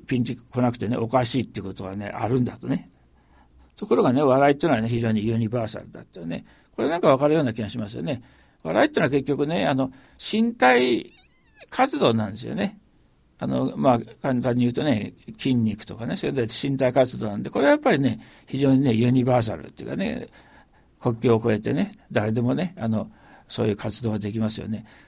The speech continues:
ところがユーモアってのはね、明らかにこれは言葉に基づいてるんですよね。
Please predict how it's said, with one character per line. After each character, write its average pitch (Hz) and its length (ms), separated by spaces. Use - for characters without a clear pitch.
と 233 100
こ 262 80
ろ 294 80
が 220 80
ユ 247 220
ー - 40
モ 277 80
ア 147 40
っ - 40
て - 120
の 113 120
は 117 120
ね、 - 80
明 107 80
ら - 60
か 135 120
に 127 240
こ 147 100
れ 143 60
は 131 80
言 320 360
葉 339 80
に 143 80
基 113 200
づ 113 180
い 107 60
て 104 80
る 92 60
ん - 20
で 85 60
す - 60
よ 135 60
ね。 214 240